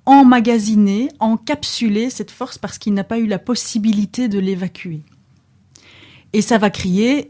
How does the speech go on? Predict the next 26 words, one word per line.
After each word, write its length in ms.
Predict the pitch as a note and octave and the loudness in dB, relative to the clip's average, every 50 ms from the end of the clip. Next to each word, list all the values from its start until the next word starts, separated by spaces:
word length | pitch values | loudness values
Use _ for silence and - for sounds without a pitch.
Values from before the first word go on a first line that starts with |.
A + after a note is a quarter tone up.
| - - | -12 -14
créer, 320 | - - - F#3 G3 A#3+ | -8 -4 -2 0 0 0
pardon, 440 | A#3 - G3+ F#3+ F#3+ A3 A#3+ C4 C#4+ - _ _ _ _ _ _ _ | -2 -4 -6 -4 -2 0 0 -2 -2 -6 _ _ _ _ _ _ _
une 380 | - A#3 A#3+ B3 B3 A#3+ A3+ - - _ _ _ _ _ _ _ _ | 0 4 6 6 6 6 4 0 -6 _ _ _ _ _ _ _ _
restriction 680 | F3 - A3 A#3 - - A3+ - - - A#3+ C4 C4 | -4 -4 -2 -4 -2 -6 -6 -6 -4 -2 2 4 4
ou 60 | A3+ | 6
une 160 | G#3 G3 G3 | 4 4 2
crispation, 760 | - - - - C#4 C#4+ C#4 - - G#3 F#3 - - - G3+ | 0 -2 -4 -2 0 -2 -2 -2 -6 -8 -8 -8 -8 -6 -4
une 160 | A3 G#3 F3 | -2 -2 -2
rigidité 960 | D#3+ D#3 - A3+ C#4 C#4 A#3+ G#3+ A#3 G#3+ F#3+ G3 F3+ - - - D#3 D#3+ A3+ C#4 _ _ - - - - - - - _ - | -2 -4 0 4 4 4 4 2 0 0 -2 -4 -6 -8 -10 -8 -8 -8 -8 -12 _ _ -20 -20 -20 -20 -20 -20 -20 _ -10
dans 280 | F#3 E3+ G3 G3+ G#3 | -6 -2 0 0 2
le 80 | G3+ F#3+ | 2 0
corps. 340 | F3+ - - F#3 A3 C4+ - - | -2 -2 -4 -2 -2 -2 -2 0
Et 100 | G3+ G3+ | 0 2
là, 180 | F#3+ G#3+ C4 | 2 4 4
on 80 | C#4 B3 | 4 4
va 140 | F#3+ G3 F3 | 4 2 0
découvrir 460 | F3 F3+ - - F3 F#3 A#3+ B3 G3+ | 0 -2 -2 -4 -4 -4 -2 0 -2
en 60 | F3 | -2
fait 200 | D#3+ - A3 G#3+ | -2 -4 -6 -4
la 140 | G#3+ F#3 F3 | -2 0 2
mémoire 960 | F3 F3 F3+ G3 G#3 G#3 G3+ F#3+ F3+ E3+ F3 F#3+ A3 C4 C4+ A#3 - _ _ _ _ | 4 4 4 6 6 4 4 4 2 0 0 -2 -2 -2 -4 -4 -6 _ _ _ _
du 120 | - E3+ E3 | -12 -12 -12
corps, 240 | - - F#3+ G#3+ G#3+ | -10 -10 -8 -6 -4
la 100 | F#3 E3 | -2 0
mémoire 360 | E3 E3 F3 F#3+ G3 F#3+ - _ - | 0 2 2 0 0 -4 -6 _ -2
émotionnelle 920 | F3+ F3+ F#3 F#3+ F3+ F#3 F3+ - - F3+ E3 D#3+ F3+ A3 B3+ C#4+ C#4+ A3+ | 0 2 2 2 2 2 -2 -2 -2 -2 0 0 -2 -2 -4 -4 -6 -6